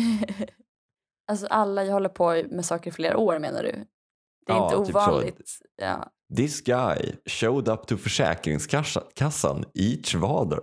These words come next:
Speaker 2: vardag for
Speaker 1: <laughs>
Speaker 2: thirty years."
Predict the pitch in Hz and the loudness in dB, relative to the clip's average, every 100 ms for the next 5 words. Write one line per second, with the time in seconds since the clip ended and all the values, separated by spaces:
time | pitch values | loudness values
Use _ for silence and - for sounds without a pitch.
0 | - 123 160 - - - - - 85 87 | -2 0 0 0 0 0 -2 0 0 0
1 | - 262 135 - - 156 165 151 87 - | 0 2 2 0 -2 0 2 2 0 0
2 | - - | -4 -4